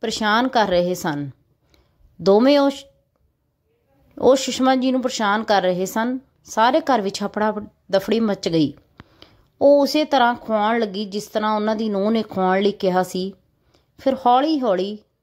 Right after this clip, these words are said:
ਦੋਵਾਂ ਕੁੱਤਿਆਂ ਨਾਲ ਦੋਸਤੀ ਹੋ ਗਈ ਅਤੇ ਕੁਝ ਹੀ ਦਿਨਾਂ ਵਿੱਚ ਇੱਕ ਦੂਜੇ ਨੂੰ ਪਿਆਰ ਕਰਨ ਲੱਗ ਪਏ। ਸ਼ਾਮ ਨੂੰ ਸੁਸ਼ਮਾ ਜੀ ਕੁੱਤਿਆਂ ਨੂੰ ਸੈਰ ਕਰਨ ਲਈ ਬਾਹਰ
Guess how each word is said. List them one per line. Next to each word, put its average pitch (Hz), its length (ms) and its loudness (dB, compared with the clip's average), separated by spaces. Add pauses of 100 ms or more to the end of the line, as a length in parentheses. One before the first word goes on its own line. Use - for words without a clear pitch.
(100)
ਦੋਵਾਂ 269 280 0
ਕੁੱਤਿਆਂ 254 380 -2
ਨਾਲ 214 160 0
ਦੋਸਤੀ 185 480 -4
ਹੋ 180 140 0
ਗਈ 180 220 -2
ਅਤੇ 180 340 -4 (480)
ਕੁਝ 285 160 4
ਹੀ 311 60 6
ਦਿਨਾਂ 214 300 0
ਵਿੱਚ 190 160 -6
ਇੱਕ - 160 -8
ਦੂਜੇ 185 320 -2
ਨੂੰ 202 100 -4
ਪਿਆਰ 175 300 0
ਕਰਨ 165 260 -2
ਲੱਗ 147 120 -2 (140)
ਪਏ। 156 160 -6 (1200)
ਸ਼ਾਮ 208 480 2
ਨੂੰ 277 140 2
ਸੁਸ਼ਮਾ 220 380 -4
ਜੀ 214 100 -6
ਕੁੱਤਿਆਂ 240 400 -6
ਨੂੰ 233 100 -4
ਸੈਰ 185 340 0
ਕਰਨ 190 320 -2
ਲਈ 202 100 -2
ਬਾਹਰ 175 380 -2